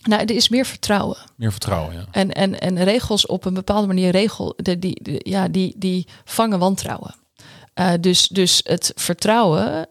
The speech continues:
Speaker 1: ehm, eh, komt ook heel erg uit de verbinding. Ehm, en, en, eh,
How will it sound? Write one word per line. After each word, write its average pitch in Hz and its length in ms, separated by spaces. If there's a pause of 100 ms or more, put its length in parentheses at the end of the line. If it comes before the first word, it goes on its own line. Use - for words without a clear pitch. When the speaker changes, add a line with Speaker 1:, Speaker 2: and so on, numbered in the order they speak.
Speaker 1:
ehm, 175 720
eh, 185 640 (340)
komt 233 240
ook - 140
heel 226 120
erg 196 140
uit 170 120
de - 60
verbinding. 160 520 (600)
Ehm, 175 540
en, 190 300
en, 180 360 (480)
eh, 170 760